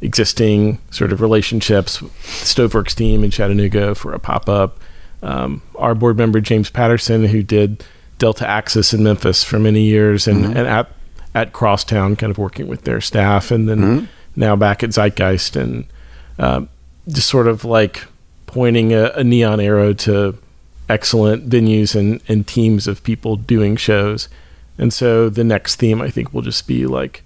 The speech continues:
Speaker 1: accessibility and public work and doing projects in Memphis, Nashville, and Knoxville.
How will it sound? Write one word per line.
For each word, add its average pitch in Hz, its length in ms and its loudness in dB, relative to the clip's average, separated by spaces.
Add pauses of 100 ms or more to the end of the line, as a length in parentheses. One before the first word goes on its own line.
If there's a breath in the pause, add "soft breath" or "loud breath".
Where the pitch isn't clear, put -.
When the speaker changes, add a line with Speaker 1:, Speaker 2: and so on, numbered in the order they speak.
(260)
Speaker 1:
accessibility 107 800 0
and 104 120 2
public - 400 2
work - 280 4
and - 280 4 (880 loud breath)
doing 107 200 0
projects 123 460 -4
in 120 100 0
Memphis, - 480 -4 (180)
Nashville, 64 380 -4
and 64 80 -2
Knoxville. - 460 -8